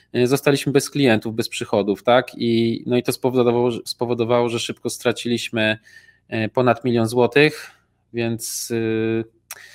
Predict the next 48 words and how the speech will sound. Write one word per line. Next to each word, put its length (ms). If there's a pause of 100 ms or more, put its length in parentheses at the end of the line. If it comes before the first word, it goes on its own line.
(220)
no 80
to 100
była 140
taka 220
porażka, 500
no 120
i, 60
i, 320
i 60
trzeba 240
było 180
ś-, 220 (140)
szukać 380
czegoś 300
innego. 300
Na 80
szczęście 380
część 220
tych 160
pieniędzy 360
reinwestowaliśmy 800
też 240
w 40
inne 200
biznesy 640 (600)
i 80
to 100
pozwoliło, 540
że, 300
że 240
tak 180
powiem, 260
utrzymać 500
się 120
na 100
powierzchni, 800 (760)
e, 380
żeby 260
mieć 200
po 80
prostu 280
za 120
co 180
żyć 220
i 40
trochę 240
te 120
długi, 320